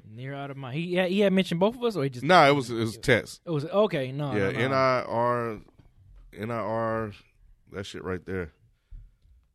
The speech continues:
Speaker 1: Oh, okay.
Speaker 2: Yeah, I never heard of it. I told him I'll check it out.
Speaker 1: Mm, okay.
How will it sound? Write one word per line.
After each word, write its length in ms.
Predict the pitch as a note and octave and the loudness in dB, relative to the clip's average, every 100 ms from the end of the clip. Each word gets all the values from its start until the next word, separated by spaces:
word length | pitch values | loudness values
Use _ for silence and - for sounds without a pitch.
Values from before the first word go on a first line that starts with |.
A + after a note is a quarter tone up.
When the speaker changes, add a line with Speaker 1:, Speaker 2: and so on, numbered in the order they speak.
| _ _ _ _ _ _ _ _ _ _ _ - | _ _ _ _ _ _ _ _ _ _ _ -20
Speaker 1:
Oh, 280 | F3 E3+ | -20 -18
okay. 360 | F3+ F3+ E3 F3 _ _ - | -16 -14 -14 -16 _ _ -12
Speaker 2:
Yeah, 200 | F2 F#2+ | -4 -2
I 40 | |
never 220 | B2 A2+ | -2 -2
heard 180 | G2+ A2 | -2 -2
of 60 | G2+ | -4
it. 20 | |
I 20 | |
told 180 | G#2 C3 | -4 -6
him 100 | B2+ | -6
I'll 80 | G#2 | -8
check 220 | G2+ G2 | -8 -10
it 100 | G2 | -6
out. 260 | A2 G#2 - _ _ _ _ _ _ _ _ _ _ | -4 -4 -8 _ _ _ _ _ _ _ _ _ _
Speaker 1:
Mm, 540 | C#3 E3+ E3+ G2+ G2 | -20 -20 -20 -18 -18
okay. 440 | D#3+ E3 D3 E3+ | -16 -10 -10 -10